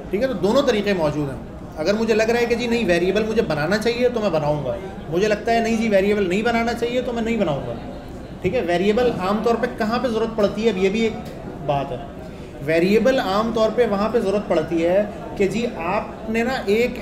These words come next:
एलिमेंट को टारगेट करके उठा लिया, अब उस पर आपने multiple चीज़ करवानी है। मिसाल के तौर पे आपने कहा, "अभी जी document dot first child dot first child," तो ये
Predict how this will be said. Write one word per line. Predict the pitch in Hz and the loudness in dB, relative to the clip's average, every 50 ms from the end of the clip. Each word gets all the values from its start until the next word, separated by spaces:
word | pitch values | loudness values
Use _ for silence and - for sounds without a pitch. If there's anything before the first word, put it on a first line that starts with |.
| 185 | 0
एलिमेंट | 185 196 202 202 233 247 233 - | 2 2 4 2 2 2 0 0
को | 262 208 | 0 0
टारगेट | 208 185 180 185 185 226 233 226 - | 2 4 4 4 4 4 2 2 2
करके | 240 233 240 | 2 2 4
उठा | 247 220 196 180 156 | 2 2 2 2 0
लिया, | 156 151 139 131 123 - - - - - 180 | 0 0 0 -2 -4 -8 -12 -14 -10 -4 0
अब | 202 | 0
उस | 233 233 - | 0 2 2
पर | 285 | 0
आपने | 277 277 285 277 202 | 0 0 0 -2 0
multiple | 180 196 208 208 311 311 330 320 294 | 0 0 2 2 2 0 2 0 0
चीज़ | - 262 262 220 - | 0 -2 -2 -2 -2
करवानी | 226 190 156 147 143 147 | -2 0 0 0 -2 -2
है। | 139 127 113 107 - - - - - - - - - - - - - - - - - | -4 -6 -8 -10 -12 -12 -12 -12 -12 -14 -14 -14 -14 -14 -14 -14 -14 -14 -12 -8 -6
मिसाल | 175 175 196 208 226 247 | -4 -2 0 2 2 2
के | 247 | 4
तौर | 214 208 175 | 4 4 4
पे | 170 190 | 4 4
आपने | 190 247 220 233 233 | 2 2 2 0 2
कहा, | 240 240 | 2 2
"अभी | 226 247 | 2 0
जी | 233 262 240 190 | 0 -2 2 2
document | 190 180 180 - 240 233 254 247 233 208 | 2 2 2 2 0 0 0 0 2 2
dot | 226 240 247 233 - | 4 2 2 2 2
first | 214 220 226 - - - | 2 2 2 0 0 0
child | 233 233 247 262 196 190 | 2 2 2 2 4 4
dot | 202 233 240 - - | 4 4 4 2 2
first | 208 208 202 - - | 0 0 0 0 0
child," | 165 147 139 131 - - | 0 0 -2 -2 -2 0
तो | 180 | 0
ये | 185 | 0